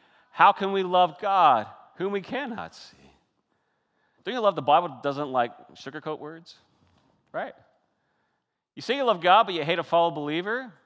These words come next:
That's all of these people here. <laughs> Right?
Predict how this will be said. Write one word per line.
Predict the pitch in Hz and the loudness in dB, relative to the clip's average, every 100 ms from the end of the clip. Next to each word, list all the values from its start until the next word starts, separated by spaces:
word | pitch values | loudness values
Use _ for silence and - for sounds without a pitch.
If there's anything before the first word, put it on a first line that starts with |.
| _ _ _ | _ _ _
That's | 98 - | -16 -4
all | 123 147 | -2 0
of | 151 | -2
these | 151 | -8
people | - 143 123 | -14 -14 -12
here. | 113 80 _ _ - _ - - | -14 -16 _ _ -20 _ -20 -18
<laughs> | 123 - 117 | -18 -18 -16
Right? | - | -14